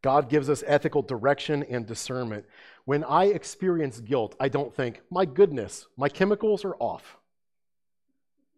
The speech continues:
If materialism is, is true, then guilt is nothing but social or biological conditioning. It's just your culture and your genetics. It's nothing more.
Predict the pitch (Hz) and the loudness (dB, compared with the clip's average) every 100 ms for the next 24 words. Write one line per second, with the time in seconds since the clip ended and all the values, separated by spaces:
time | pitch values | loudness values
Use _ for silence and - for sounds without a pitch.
0 | _ _ _ _ _ _ _ 156 180 175 | _ _ _ _ _ _ _ -2 0 0
1 | 226 269 247 202 190 180 180 151 - 190 | 2 6 6 6 4 0 -4 -8 -2 0
2 | 156 139 127 180 170 135 151 160 170 151 | 2 2 2 2 2 0 2 2 2 0
3 | - 160 165 - 165 135 110 131 131 131 | 0 2 2 2 -2 -2 2 4 4 2
4 | 135 120 - 139 147 123 110 - 190 160 | 0 -6 -6 0 0 0 -6 -6 -6 -6
5 | - 156 151 135 123 120 120 107 98 117 | 0 0 0 -4 -6 -2 -2 -2 -6 -4
6 | 147 139 113 95 98 | -4 -2 -6 -10 -16